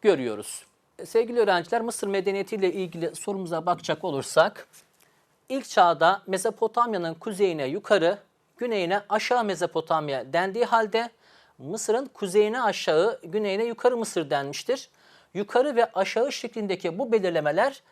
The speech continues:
neye dayanarak yapılmıştır? Bilgi sorusu. Konuyu anlatırken de ifade etmiştik. Gerek Mezopotamya medeniyeti, gerekse Mısır medeniyeti yukarı ve aşağı diye isimlendirilirken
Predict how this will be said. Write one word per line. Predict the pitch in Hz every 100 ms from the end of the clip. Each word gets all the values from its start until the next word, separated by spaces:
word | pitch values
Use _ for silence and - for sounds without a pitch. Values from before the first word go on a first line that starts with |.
| _ 202
neye | 214 277 285 214
dayanarak | 190 165 147 139 151
yapılmıştır? | - 147 139 - - 285 - _ _ _ _ _
Bilgi | - 220 294 294
sorusu. | - 196 156 147 - 208 - _ _ _ _ _ _
Konuyu | - 262 254 254
anlatırken | 233 240 233 247 240 202 175
de | 220 - _ _ _ _
ifade | - 247 233 233
etmiştik. | 233 226 185 - 190 - - _ _ _ _ _
Gerek | 208 240 214
Mezopotamya | 214 233 240 214 240 233 185
medeniyeti, | 160 156 151 139 135 - 190 254 - _ _
gerekse | - 196 240 - - 165 160
Mısır | 233 - 175
medeniyeti | 160 156 143 143 143 -
yukarı | 233 226 226 - 185 165
ve | 165
aşağı | 185 - 214 226 220
diye | 185 147
isimlendirilirken | 175 - 180 170 170 165 208 262 - 247